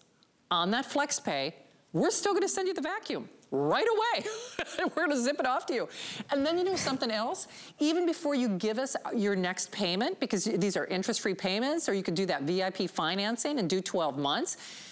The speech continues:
do you know, if you wanted, you could send it back, and we won't charge a restocking fee. So you could get this at home, and you know what? You might even wanna do that carpet comparison. I'm,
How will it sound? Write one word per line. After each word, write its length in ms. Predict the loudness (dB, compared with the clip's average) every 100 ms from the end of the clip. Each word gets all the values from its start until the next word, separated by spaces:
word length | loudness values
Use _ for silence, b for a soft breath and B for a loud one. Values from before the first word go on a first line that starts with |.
| B 0
do 80 | 2
you 220 | 4 2
know, 340 | 2 0 -2 -8 -8 -4
if 160 | -2
you 100 | 0
wanted, 440 | 2 2 2 0 -2 -4
you 100 | -2
could 280 | 0 0 0
send 280 | 0 0 0
it 120 | 0
back, 420 | -2 -2 -2 -4 -12 B B -4
and 180 | 0 2
we 120 | 2
won't 200 | 2 0
charge 320 | 0 0 0
a 60 | 0
restocking 680 | 0 -2 -2 -2 0 -2 0
fee. 320 | 0 0 -4 B B B
So 360 | 0 2 2 0
you 200 | 2 2
could 160 | 4 2
get 180 | 0 0
this 160 | -2
at 80 | 0
home, 240 | 0 0 0
and 140 | 0
you 80 | 0
know 40 |
what? 140 | 0 0
You 80 |
might 200 | 0 0
even 180 | 0 0
wanna 160 | 0 0
do 180 | 0 -2
that 180 | -2
carpet 380 | -2 -2 0 -2
comparison. 560 | -2 -2 0 0 0 0
I'm, 120 | 0